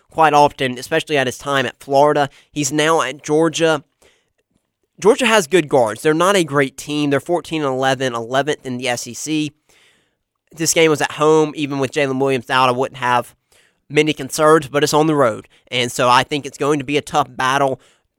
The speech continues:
Their guards are, uh, Jabri Abdur-Rahim. He has twelve point seven points per game, thirty-seven percent from three. Noah Thomason, twelve point five points per game, thirty-seven percent from three as well. And then R J Melendez, ten point two points per game, does a good job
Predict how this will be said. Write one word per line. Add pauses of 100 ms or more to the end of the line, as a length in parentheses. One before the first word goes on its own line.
Their
guards
are, (360)
uh, (440)
Jabri
Abdur-Rahim.
He
has
twelve
point
seven
points
per
game, (320)
thirty-seven
percent
from
three.
Noah
Thomason, (420)
twelve
point
five
points
per
game,
thirty-seven
percent
from
three
as
well.
And
then
R
J
Melendez,
ten
point
two
points
per
game,
does
a
good
job